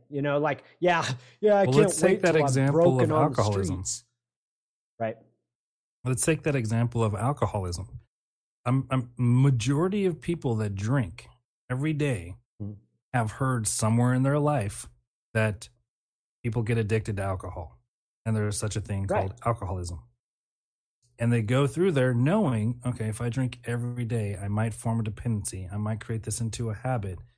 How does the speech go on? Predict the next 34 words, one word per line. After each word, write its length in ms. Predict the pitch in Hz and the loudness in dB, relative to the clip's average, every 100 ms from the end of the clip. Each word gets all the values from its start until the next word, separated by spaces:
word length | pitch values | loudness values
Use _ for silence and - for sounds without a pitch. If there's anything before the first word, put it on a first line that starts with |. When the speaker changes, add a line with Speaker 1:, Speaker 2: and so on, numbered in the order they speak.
| _ _ _ _ - | _ _ _ _ -6
Speaker 2:
I'm 120 | 113 | -2
gonna 180 | 117 117 | 0 0
do 160 | 113 | 0
it 60 | 120 | 0
anyway. 300 | 127 117 104 | 2 0 0
I 40 | 104 | 0
wanna 200 | 107 107 | -2 0
do 100 | 120 | -2
it," 60 | |
and 100 | 113 | 0
they 80 | 117 | -2
push 320 | 107 - 104 | -2 -6 -6
through 180 | - 110 | -4 -2
it 60 | 113 | 0
anyway. 280 | 160 135 - _ _ _ _ _ - | 0 -2 -8 _ _ _ _ _ 0
So 120 | 127 | 2
in 160 | 120 123 | 2 2
my 180 | 139 208 | 6 6
mind, 280 | 147 127 120 | 6 4 2
Speaker 1:
Right. 60 | |
Speaker 2:
that 60 | 131 | 0
would 120 | 120 | -2
still 400 | - - 165 190 | -4 -2 0 0
be 440 | 147 156 156 123 - - | 0 -2 -2 -2 -8 -16
creating 500 | - 139 143 139 127 | -6 -2 0 0 0
a 60 | |
habit 520 | 107 143 143 117 - - | -2 -2 -2 -4 -8 -18
consciously, 920 | - 165 202 202 - - - 92 98 - | -10 -4 -4 -4 -6 -6 -10 -14 -16 -4
but 80 | 117 | 0
not 240 | 147 175 | 2 0
necessarily 1000 | 180 - 139 - 151 147 143 135 123 117 - _ _ _ - | -2 -2 0 0 0 0 0 0 -2 -4 -10 _ _ _ -6
intentionally. 760 | 123 110 - 165 - - 87 76 _ _ _ _ | -4 -4 -4 -4 -4 -6 -10 -12 _ _ _ _
Almost 300 | 147 170 - | 0 2 2
like, 340 | 143 131 120 | 0 -2 -4